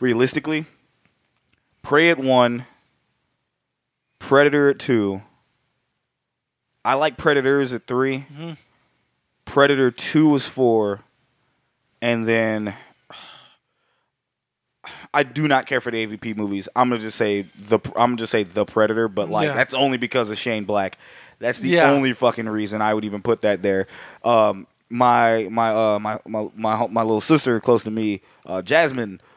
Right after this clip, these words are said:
Speaker 1: fucking, um, like, uh, my, uh, Jedi, like, Jedi Jazz,
Speaker 2: Yeah.
Speaker 1: uh, she fucking loves The Predator.
Speaker 2: The last one that
Speaker 1: Abso-
Speaker 2: just came out?
Speaker 1: That
Speaker 2: Yeah.
Speaker 1: last one. She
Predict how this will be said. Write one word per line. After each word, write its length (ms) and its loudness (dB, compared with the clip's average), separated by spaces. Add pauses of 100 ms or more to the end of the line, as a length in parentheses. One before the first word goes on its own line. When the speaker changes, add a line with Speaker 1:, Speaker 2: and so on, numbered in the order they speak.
Speaker 1:
fucking, 580 -2
um, 600 0 (920)
like, 260 2
uh, 300 0
my, 260 -2
uh, 300 2
Jedi, 500 2
like, 160 2
Jedi 300 4
Jazz, 420 2 (220)
Speaker 2:
Yeah. 240 -2
Speaker 1:
uh, 260 4
she 440 -4
fucking 420 -2 (360)
loves 800 2 (760)
The 240 -2
Predator. 560 -2 (420)
Speaker 2:
The 200 -2
last 260 2
one 140 -2
that 60 -2
Speaker 1:
Abso- 40 -4
Speaker 2:
just 120 -10
came 140 -4
out? 80 -2
Speaker 1:
That 140 0
Speaker 2:
Yeah. 40 2
Speaker 1:
last 240 2
one. 100 -8
She 200 -10